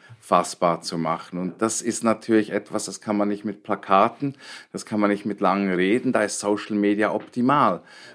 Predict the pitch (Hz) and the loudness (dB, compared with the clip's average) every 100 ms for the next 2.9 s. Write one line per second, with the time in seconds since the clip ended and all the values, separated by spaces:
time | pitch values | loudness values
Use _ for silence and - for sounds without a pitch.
0 | - 95 90 104 104 113 113 107 104 113 | -4 0 2 2 0 0 2 2 0 0
1 | 110 104 117 117 101 110 - 120 113 107 | 0 -2 -4 4 6 6 4 4 4 2
2 | 113 120 123 117 127 120 107 78 - | -2 -4 2 6 6 4 -4 -8 -12